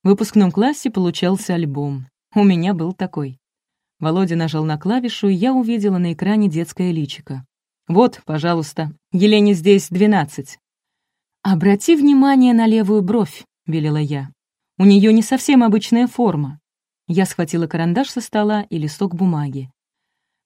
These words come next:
Похоже на букву «Л», только без загогулин. Печатная «Л». «И что?»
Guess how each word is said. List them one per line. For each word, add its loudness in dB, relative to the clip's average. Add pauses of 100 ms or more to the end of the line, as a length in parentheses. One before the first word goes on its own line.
(120)
Похоже 0
на 4
букву -4
«Л», -6 (200)
только -2
без 0
загогулин. -2 (420)
Печатная 0
«Л». -6 (640)
«И -4
что?» -2